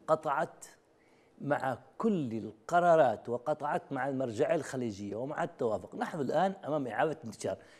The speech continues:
إيش يعني إعادة انتشار؟ يعني الحوثي سنخلق واقع جديد،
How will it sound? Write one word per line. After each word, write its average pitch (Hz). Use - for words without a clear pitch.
إيش 233
يعني 170
إعادة 139
انتشار؟ 123
يعني 120
الحوثي 156
سنخلق 151
واقع 135
جديد، 110